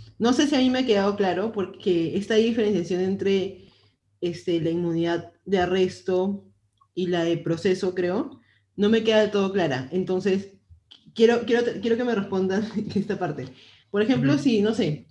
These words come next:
Speaker 1: este, algo que nunca va a ocurrir. ¿Qué pasa si, si a Renan, si Renan se vuelve congresista en, en unos meses, por ejemplo, y él cometió un delito antes de ser congresista?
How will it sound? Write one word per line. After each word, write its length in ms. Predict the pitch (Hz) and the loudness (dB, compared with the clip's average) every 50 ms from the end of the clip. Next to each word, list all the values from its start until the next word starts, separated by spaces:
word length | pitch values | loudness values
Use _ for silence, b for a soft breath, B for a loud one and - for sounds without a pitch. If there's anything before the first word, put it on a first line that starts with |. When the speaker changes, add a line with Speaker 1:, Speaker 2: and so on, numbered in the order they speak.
| _ _ _ _ _ _ | _ _ _ _ _ _
Speaker 1:
este, 320 | 185 185 190 190 - - | -4 -4 -4 -4 -4 0
algo 200 | 208 220 233 254 | 2 2 4 4
que 80 | 254 247 | 4 4
nunca 220 | 220 208 208 214 | 2 2 2 2
va 60 | 208 208 | 2 2
a 40 | |
ocurrir. 300 | 208 208 202 190 170 156 156 | 2 2 2 2 2 0 0
¿Qué 100 | - 247 | -2 -4
pasa 320 | 247 - 262 285 277 339 349 | -2 0 0 2 2 2 2
si, 600 | 339 311 285 254 233 214 190 170 160 151 - - - | 4 4 4 4 4 4 2 2 0 -2 -6 -10 -16
si 140 | - - 220 | -6 -2 0
a 80 | 208 196 | 0 2
Renan, 460 | 202 196 208 214 214 226 233 226 - | 2 2 2 2 2 0 0 -2 -2
si 140 | - 240 214 | 0 2 4
Renan 260 | 214 220 240 254 262 | 4 4 4 2 2
se 100 | 269 269 | 2 4
vuelve 340 | 254 247 233 226 226 233 233 | 4 4 4 4 2 2 0
congresista 1000 | 240 233 220 185 185 - 190 - - 202 190 190 190 190 - - - - - - | 0 0 -2 -2 -2 -2 -6 -6 -2 0 0 2 2 0 -2 -6 -12 -20 -12 -10
en, 240 | 180 175 170 165 - 165 | -6 -6 -6 -6 -4 -4
en 200 | 180 180 185 190 | -4 -2 -2 0
unos 180 | 190 196 208 | 0 0 0
meses, 280 | 190 165 151 151 143 143 | 0 0 0 -2 -4 -4
por 160 | - 147 147 | -4 -4 -6
ejemplo, 440 | 147 - 160 139 135 135 123 147 B B B B B B | -4 -4 -4 -4 -4 -6 -8 -10 B B B B B B
y 100 | 202 220 | 4 4
él 100 | 226 226 | 6 6
cometió 420 | 226 262 254 240 214 214 226 214 214 | 6 2 2 4 2 4 4 4 4
un 100 | 220 226 | 4 4
delito 560 | 233 220 220 220 226 214 220 214 208 208 - - | 4 4 4 4 2 0 0 -2 -2 -4 -2 0
antes 360 | 220 220 220 214 208 226 226 | 0 2 2 2 2 2 0
de 80 | 214 190 | 0 0
ser 220 | - 196 185 185 | 0 0 0 0
congresista? 800 | 196 196 196 185 165 160 170 156 147 - - 113 117 - - | -2 -2 0 0 -2 -2 -2 -4 -4 -4 -6 -8 -8 -10 -10